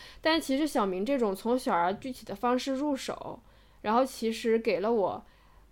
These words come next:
很大的一个启发，因为我最初的初心还是以一个啊，我，我，我，我懂可持续，我懂这些事情，所以我想要告诉你，你应该这样，应该那样，还是一个不太好的想要教人做事的心态。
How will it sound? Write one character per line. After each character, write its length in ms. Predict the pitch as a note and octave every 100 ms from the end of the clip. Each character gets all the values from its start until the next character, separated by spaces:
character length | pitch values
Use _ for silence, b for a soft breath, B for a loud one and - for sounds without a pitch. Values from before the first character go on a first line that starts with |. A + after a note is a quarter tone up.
| -
很 260 | - A3+ G#3+
大 160 | D4
的 60 | C#4
一 140 | G#3+
个 80 | G3+
启 260 | A#3+ - F3+
发， 240 | F3+ G3
因 220 | A3+ D4
为 40 | E4
我 360 | D#4 A3 E3+
最 240 | - D4 C4
初 160 | -
的 100 | C4+
初 240 | A3 - C4
心 240 | C4+ C4+
还 180 | - F3+
是 360 | G3 C#4 A3 - B B B B
以 260 | - G#3 G3
一 80 | A3
个 180 | C4+ B3+
啊， 240 | G#3 G3
我， 360 | G3+ F#3+ E3 -
我， 180 | G#3 G3+
我， 260 | G#3+ G#3+ -
我 140 | B3+
懂 260 | C#4 C4+ E4+
可 180 | - D4
持 200 | - A3
续， 200 | A3+ C4+
我 160 | B3
懂 180 | B3+ F#3
这 60 | G3+
些 140 | C4+
事 200 | C#4 E4+
情， 240 | B3+ A3+ G3+
所 180 | A#3+
以 60 | A#3+
我 200 | C4+ C4
想 240 | C#4 G#3
要 80 | F#3
告 240 | G3+ D4 C4
诉 120 | B3
你， 140 | A3+
你 200 | G3 F#3
应 160 | F#3+ C4
该 180 | C4+ C4+
这 220 | D4+ B3
样， 260 | G#3 F#3 G3
应 120 | A#3
该 160 | B3
那 240 | C4 C4 F#3+
样， 140 | F3+
还 120 | E3+
是 140 | A3 D4
一 140 | B3+
个 200 | B3+ C4 B3+ B B B -
不 100 | B3+
太 200 | F4+ F4
好 280 | - F#3 D3
的 120 | G#3+
想 200 | A3+ F3+
要 60 |
教 260 | G3 D4+ D4
人 180 | A#3+ B3
做 200 | F4 D#4
事 140 | -
的 100 | B3+
心 260 | G3+ C#4 C#4+
态。 360 | - F#4 -